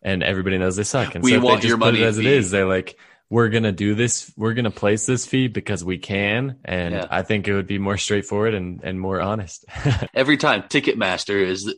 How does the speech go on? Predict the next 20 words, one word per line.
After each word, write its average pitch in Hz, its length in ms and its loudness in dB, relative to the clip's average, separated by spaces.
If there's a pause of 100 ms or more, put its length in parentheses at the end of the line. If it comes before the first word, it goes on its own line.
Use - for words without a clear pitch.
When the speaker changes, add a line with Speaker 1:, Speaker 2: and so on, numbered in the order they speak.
Speaker 2:
is 117 220 0
the 117 100 4
one 113 120 2
that 101 120 -2
drives 107 320 2
me 117 100 2
crazy, 92 640 -2
'cause 95 160 -8 (300)
you'll, 110 340 4
you'll 120 300 0
see, 120 500 4
you 110 160 0
know, 95 220 0
like, 95 280 -2
I 113 120 4
like 113 180 4
going 104 240 0
to 98 60 -6
jazz 95 400 -2
games, 101 500 -8